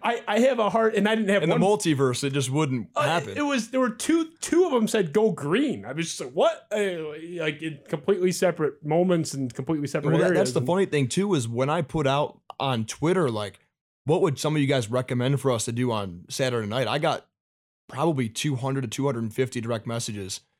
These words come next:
Speaker 2: saying, like, "Here's what you guys should do. You should do an orange out, a green out, do some kind of a white out." Um,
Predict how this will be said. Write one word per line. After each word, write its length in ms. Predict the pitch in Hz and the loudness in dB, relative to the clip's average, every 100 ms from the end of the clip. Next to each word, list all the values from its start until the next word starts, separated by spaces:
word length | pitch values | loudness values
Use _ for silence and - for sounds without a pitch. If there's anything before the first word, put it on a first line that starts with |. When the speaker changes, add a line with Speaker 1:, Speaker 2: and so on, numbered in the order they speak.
| _ - | _ -6
Speaker 2:
saying, 360 | - 131 120 | -2 0 0
like, 240 | 117 101 - _ _ - | -2 -4 -8 _ _ -2
"Here's 220 | 160 143 | 2 2
what 100 | 110 | 2
you 80 | 131 | 2
guys 240 | 127 113 | 2 0
should 160 | - 104 | -2 -4
do. 80 | 110 | -4
You 140 | 98 | -4
should 160 | 101 104 | -8 -6
do 80 | |
an 80 | 113 - | -6 0
orange 380 | 143 139 123 | 2 2 0
out, 240 | 104 85 - | -2 -6 -10
a 80 | - | -16
green 320 | 101 127 135 | -8 -2 0
out, 280 | 107 87 - | 0 -4 -8
do 120 | - | -8
some 160 | 113 123 | -6 -4
kind 160 | 117 110 | -4 -4
of 40 | |
a 60 | 98 | -4
white 320 | 104 117 107 | -2 -2 -2
out." 240 | 95 85 _ _ _ | -4 -8 _ _ _
Um, 420 | 107 104 95 87 | -4 -4 -4 -8